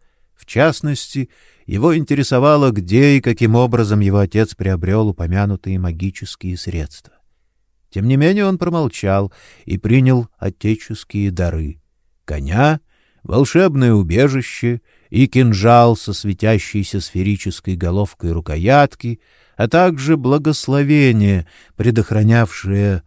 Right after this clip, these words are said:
от нежелательных случайностей, нередко докучавших путникам на сумрачных тропах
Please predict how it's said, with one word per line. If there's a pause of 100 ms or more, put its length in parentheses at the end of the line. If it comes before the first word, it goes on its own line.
от
нежелательных
случайностей, (300)
нередко
докучавших
путникам (260)
на
сумрачных
тропах